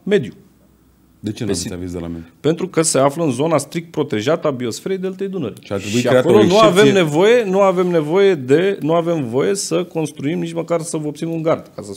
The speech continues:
Speaker 1: fiu mai plastic.
Speaker 2: Ar trebui creată o excepție
Speaker 1: Și
Speaker 2: pentru
Speaker 1: o
Speaker 2: un sit
Speaker 1: excepție
Speaker 2: arheologic.
Speaker 1: legislativă, o hotărâre de guvern, care, vă spun,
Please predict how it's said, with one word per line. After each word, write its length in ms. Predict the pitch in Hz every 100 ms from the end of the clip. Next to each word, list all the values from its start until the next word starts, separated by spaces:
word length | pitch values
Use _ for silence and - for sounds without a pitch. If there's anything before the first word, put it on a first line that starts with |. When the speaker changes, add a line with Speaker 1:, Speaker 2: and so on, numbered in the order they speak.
| -
Speaker 1:
fiu 180 | - -
mai 140 | 113 110
plastic. 100 | 120
Speaker 2:
Ar 80 | 117
trebui 280 | 113 117 127
creată 360 | 123 123 123
o 120 | 113
excepție 420 | 107 92 139 - 127
Speaker 1:
Și 80 |
Speaker 2:
pentru 260 | 117 127 135
Speaker 1:
o 40 |
Speaker 2:
un 60 | 160
sit 100 | 139
Speaker 1:
excepție 340 | 131 160 -
Speaker 2:
arheologic. 260 | 170 165 139
Speaker 1:
legislativă, 560 | 131 127 113 185 190 180
o 220 | 175 156
hotărâre 460 | 160 - 135 165 165
de 120 | 151
guvern, 640 | 123 104 104 120 208 240 - _ _ _
care, 420 | - 180 123 120 185
vă 140 | 214
spun, 400 | 226 330 254